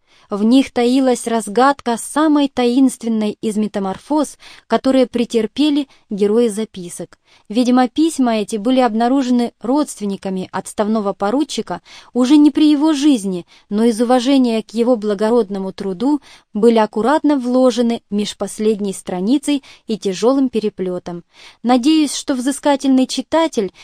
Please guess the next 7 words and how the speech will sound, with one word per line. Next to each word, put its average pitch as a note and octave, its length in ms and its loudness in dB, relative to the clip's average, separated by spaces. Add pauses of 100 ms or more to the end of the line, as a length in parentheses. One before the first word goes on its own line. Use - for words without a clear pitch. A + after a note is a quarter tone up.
(160)
не B3 140 4
сочтет D4 560 0
излишним B3 800 0 (120)
помещение B3 800 4
этих A#3 340 0
двух G#3+ 320 -2
писем C4 540 0